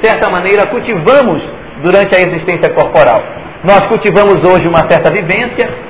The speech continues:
essa vivência nos conduz a determinadas experimentações que vão produzir amanhã os nossos cárceres, as nossas prisões, e nós estamos todos soltos na rua, mas todos presos, cada um no seu cárcere,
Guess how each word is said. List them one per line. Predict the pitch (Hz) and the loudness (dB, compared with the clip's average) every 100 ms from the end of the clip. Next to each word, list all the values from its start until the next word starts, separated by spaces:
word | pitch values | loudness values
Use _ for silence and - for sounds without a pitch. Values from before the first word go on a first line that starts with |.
| - | -6
essa | 175 208 214 214 | 0 2 2 0
vivência | 196 170 226 220 220 | 0 0 -2 2 2
nos | 214 - | 2 0
conduz | 208 185 165 269 226 - - - - | 0 0 0 0 0 -4 -12 -16 -4
a | 160 | 0
determinadas | 170 - 190 214 196 | 0 0 2 0 0
experimentações | 165 214 196 190 185 170 - 208 277 339 - - - - - | 0 0 2 0 0 0 0 0 0 -4 -12 -16 -18 -18 -8
que | 214 | 0
vão | 226 | 0
produzir | 240 240 214 214 | 2 2 2 2
amanhã | 214 214 208 | 2 -2 -4
os | 226 | -4
nossos | 220 214 - - - | -4 -6 -6 -12 -8
cárceres, | 220 - 143 127 - | -8 -8 -12 -12 -8
as | 139 | -4
nossas | 180 170 175 | -4 -4 -8
prisões, | 196 208 151 175 214 - - - - - | -8 -4 -2 -2 -4 -12 -16 -18 -20 -6
e | 196 | -2
nós | 226 | 0
estamos | 208 262 247 - - | 0 0 0 0 4
todos | 571 571 - - | 4 4 -2 0
soltos | 226 190 156 - - - 131 | 4 4 2 -2 -8 -8 -2
na | |
rua, | 156 147 123 110 - - - - - - - - - | 0 0 0 -2 -6 -18 -18 -20 -20 -20 -20 -20 -8
mas | 143 147 | -4 0
todos | 214 220 | 0 -2
presos, | - - 494 - - - - - - - - - - - | -4 -4 -4 -8 -12 -10 -8 -6 -8 -10 -14 -18 -10 0
cada | 185 190 175 | 2 4 2
um | 196 269 392 - - - - - - - - - | 0 -6 -10 -16 -18 -20 -20 -20 -20 -20 -20 -12
no | 165 | -10
seu | 160 190 | -6 -6
cárcere, | - 117 - - | -6 -8 -10 -16